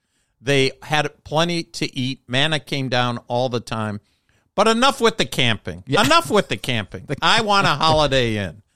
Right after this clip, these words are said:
Speaker 1: That's
Speaker 2: That's
Speaker 1: what I want.
Speaker 2: okay,
Speaker 1: I,
Speaker 2: so
Speaker 1: that's, I, I don't want to camp. Somebody tells me, "Oh, you get a first prize, a camping trip."
Speaker 2: Yeah, I'm, <laughs> you keep it.
Speaker 1: Okay, I'm, I'm intentionally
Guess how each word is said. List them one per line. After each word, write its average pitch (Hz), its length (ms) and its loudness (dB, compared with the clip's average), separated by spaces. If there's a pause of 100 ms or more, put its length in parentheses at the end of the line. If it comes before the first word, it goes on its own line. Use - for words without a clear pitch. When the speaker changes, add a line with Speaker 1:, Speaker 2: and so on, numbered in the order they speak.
(140)
Speaker 1:
That's 185 160 2
Speaker 2:
That's 180 100 4
Speaker 1:
what 180 80 2
I 139 160 4
want. 120 220 -2
Speaker 2:
okay, 160 360 -2
Speaker 1:
I, 170 120 0
Speaker 2:
so 180 100 -4
Speaker 1:
that's, 202 240 0 (140)
I, 175 100 0 (100)
I 185 160 4
don't 240 200 2
want 208 180 4
to 185 80 2
camp. 165 560 0 (220)
Somebody 220 500 0
tells 285 340 0
me, 185 280 -4
"Oh, 269 260 8
you 180 160 -2
get 233 220 0
a 240 40 4
first - 460 -2
prize, 233 560 2 (220)
a 165 100 0
camping 220 580 -2
trip." 175 220 2
Speaker 2:
Yeah, 160 160 4
I'm, 151 160 0 (880)
<laughs> - 120 -18
you 156 80 -2
keep 185 360 0
it. 135 300 0
Speaker 1:
Okay, 202 220 -2
I'm, 190 320 0 (100)
I'm 185 300 0 (640)
intentionally 262 1000 -2